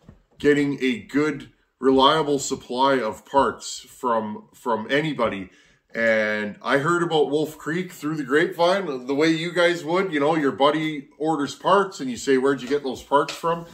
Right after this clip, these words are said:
And, uh, uh, I've been ordering from them, and I'm super, super happy with the service. Quick on the emails, and they ship usually right away, you know. Uh, I've had no trouble, so, and,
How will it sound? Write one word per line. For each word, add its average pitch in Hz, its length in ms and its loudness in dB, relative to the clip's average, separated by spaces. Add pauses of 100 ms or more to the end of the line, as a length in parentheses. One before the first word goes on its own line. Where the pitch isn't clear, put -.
(500)
And, 117 340 0
uh, 117 280 2 (1500)
uh, 123 280 0
I've 127 180 -2
been 143 100 0
ordering 160 400 2
from 156 220 -8
them, 165 340 0
and 117 260 -2
I'm 113 220 -4
super, 185 520 -4
super 139 400 -4
happy 143 300 0
with 135 160 -4
the 120 60 -12
service. 175 720 -2 (480)
Quick 185 280 2
on 175 180 4
the 143 300 -2
emails, 170 640 -2
and 123 160 -2
they 120 80 0
ship 165 460 -6
usually 160 440 -4
right 151 280 2
away, 135 340 4
you 113 120 -4
know. 139 240 4
Uh, 117 260 -4 (540)
I've 131 180 -4
had 156 240 2
no 160 140 -2
trouble, 139 480 0
so, 117 440 -2 (440)
and, 117 400 -4